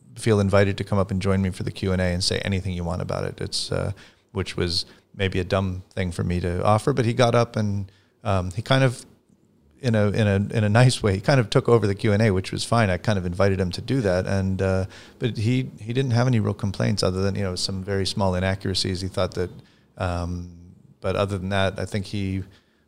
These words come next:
you know, it felt pretty warmly received by the Hasidic, the few Hasidic people that have seen it. And we even had a, a woman who was a Hasidic runaway, former Hasidic runaway, who now works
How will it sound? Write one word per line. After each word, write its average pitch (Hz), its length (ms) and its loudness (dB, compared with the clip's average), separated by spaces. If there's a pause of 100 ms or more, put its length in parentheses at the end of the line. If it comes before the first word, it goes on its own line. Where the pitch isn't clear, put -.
(120)
you 104 120 -8
know, 87 260 -4
it - 100 -8
felt 120 280 2
pretty 120 140 -2
warmly 107 340 2
received 95 420 -2
by 87 160 0
the 90 240 -4
Hasidic, 95 440 -2
the 98 100 -10
few 117 220 -2
Hasidic 95 360 -4
people 95 240 -6
that 87 80 -4
have 90 120 -6
seen 92 220 -4
it. 87 120 -6
And 95 120 -2
we 98 100 0
even 95 160 -2
had 95 200 -4
a, 90 280 -4 (300)
a 98 360 -2
woman 98 320 -2
who 95 80 -2
was 92 100 -6
a 92 80 -4
Hasidic 95 440 -2
runaway, 87 540 -4
former 95 380 0
Hasidic 92 340 -2
runaway, 87 440 -2
who 92 100 -4
now 87 200 -2
works 87 400 -6